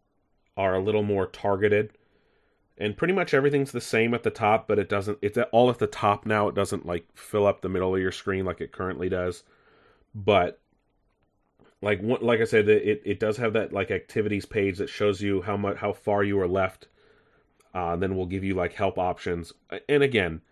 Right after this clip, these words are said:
and you can actually resume the game right from there, and it will show you its own, uh, it, granted, on this particular game, and it, it's almost like a, um,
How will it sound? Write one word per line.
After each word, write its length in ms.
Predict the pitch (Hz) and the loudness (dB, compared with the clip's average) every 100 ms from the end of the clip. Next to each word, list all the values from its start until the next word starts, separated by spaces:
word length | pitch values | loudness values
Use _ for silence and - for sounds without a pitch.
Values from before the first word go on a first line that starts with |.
| _ _ _ | _ _ _
and 160 | 117 127 | 2 4
you 60 | |
can 120 | 131 143 | 6 6
actually 300 | 127 147 123 | 6 4 6
resume 460 | 117 95 107 110 | 4 4 4 6
the 80 | 107 | 4
game 320 | 95 104 107 | 6 6 6
right 200 | 98 95 | 4 2
from 180 | - 101 | 0 0
there, 180 | 95 104 | 2 2
and 80 | 92 | 0
it 60 | |
will 100 | 90 | -4
show 220 | - 95 | -4 -2
you 180 | 95 98 | 0 0
its 160 | 98 - | 0 -2
own, 160 | 139 - | -4 -4
uh, 140 | 131 | -4
it, 280 | 110 143 - _ _ _ - | 2 2 2 _ _ _ -4
granted, 260 | 160 156 143 | 4 6 6
on 160 | 131 | 4
this 220 | 120 156 - | 4 2 0
particular 480 | 131 - - 104 | -6 -6 0 0
game, 260 | 92 95 95 | 2 0 0
and 80 | 101 | -2
it, 80 | - | 0
it's 220 | 107 - | -2 0
almost 300 | 120 113 - | 0 0 -2
like 100 | 110 | 0
a, 640 | 98 92 - 90 90 82 82 | 2 2 -2 -2 0 0 -4
um, 220 | 78 | -10